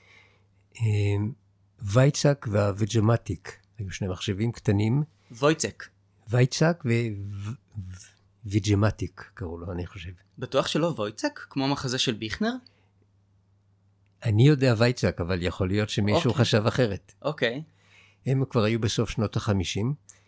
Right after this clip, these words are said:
Speaker 1: אבל המחשב הראשון שהובא לצורך... לאו דווקא חישובים מתמטיים,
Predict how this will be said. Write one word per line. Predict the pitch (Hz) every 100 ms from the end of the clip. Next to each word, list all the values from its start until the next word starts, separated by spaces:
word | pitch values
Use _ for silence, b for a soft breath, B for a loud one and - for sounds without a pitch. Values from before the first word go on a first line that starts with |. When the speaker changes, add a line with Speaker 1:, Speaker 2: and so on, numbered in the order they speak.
| b b b _
Speaker 1:
אבל | 117 113 107
המחשב | 101 - - 156
הראשון | 180 131 107 101 - 143 147
שהובא | - 101 95 127
לצורך... | 135 110 - - 110 131 160 - 110 - - - - - - - - - - - - _ _ 113
לאו | 120 135 147
דווקא | 120 113 - - 117 107 - _ _ _ _ _
חישובים | - 104 110 107 107
מתמטיים, | 101 113 113 127 107 95